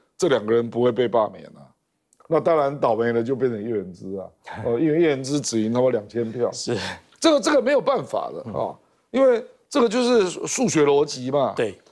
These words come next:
Speaker 1: 那他们虽然恨傅昆萁，我讲白了，傅昆萁大概是国民党里面最难被罢免之一了。
Speaker 2: 最稳的了哈。
Speaker 1: <laughs> 这个要罢免几乎不可能嘛。
Speaker 2: 是。
Speaker 1: 那民进党为什么痛恨他？因为民进党坦白说，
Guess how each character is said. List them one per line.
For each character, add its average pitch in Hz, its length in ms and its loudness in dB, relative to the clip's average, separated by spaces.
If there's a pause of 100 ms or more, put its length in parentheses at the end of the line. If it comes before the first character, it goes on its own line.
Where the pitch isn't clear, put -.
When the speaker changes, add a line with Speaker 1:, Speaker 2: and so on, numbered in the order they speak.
(100)
Speaker 1:
那 226 80 4
他 254 120 4
们 220 140 0
虽 247 140 2
然 196 180 2
恨 190 320 0
傅 214 160 0
昆 196 220 0
萁， 147 340 -2 (340)
我 196 120 2
讲 160 200 0
白 147 160 4
了， 165 140 2
傅 175 160 -2
昆 180 160 2
萁 170 100 -2
大 165 120 2
概 175 120 2
是 170 120 -2
国 147 180 0
民 165 100 -4
党 160 140 0
里 117 100 -4
面 151 240 2 (380)
最 233 240 2
难 151 260 0
被 170 160 2
罢 175 220 2
免 117 240 -6
之 156 220 -8
一 147 180 -2
了。 147 120 4
Speaker 2:
最 190 180 2
稳 143 240 0
的 127 100 0
了 123 100 0
哈。 143 340 0
Speaker 1:
<laughs> - 120 -18
这 208 100 2
个 190 520 0
要 233 80 4
罢 233 180 2
免 156 140 0
几 185 160 0
乎 185 80 0
不 208 160 -2
可 151 80 -2
能 123 160 2 (160)
嘛。 139 180 0
Speaker 2:
是。 87 60 -12 (420)
Speaker 1:
那 233 160 2
民 208 140 0
进 240 120 0
党 185 140 2
为 214 100 4
什 156 80 -2
么 139 120 0
痛 165 180 0
恨 151 180 0
他？ 127 300 -2 (380)
因 247 120 2
为 277 120 6
民 208 120 0
进 254 140 -2
党 170 140 0
坦 135 120 -2
白 151 160 2
说， 170 320 2